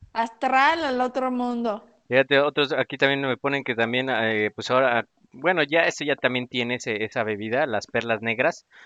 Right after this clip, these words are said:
Speaker 2: que también,
Speaker 1: Uf.
Speaker 2: oh, Diosito santo, sí están fuertes.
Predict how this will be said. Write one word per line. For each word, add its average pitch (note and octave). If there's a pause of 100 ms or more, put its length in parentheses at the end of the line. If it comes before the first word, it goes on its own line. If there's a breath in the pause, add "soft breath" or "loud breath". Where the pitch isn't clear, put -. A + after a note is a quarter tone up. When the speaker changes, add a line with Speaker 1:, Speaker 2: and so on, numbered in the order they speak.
(200 soft breath)
Speaker 2:
que A2
también, B2
Speaker 1:
Uf. -
Speaker 2:
oh, C3+
Diosito B2
santo, A2
sí A2
están G#2
fuertes. -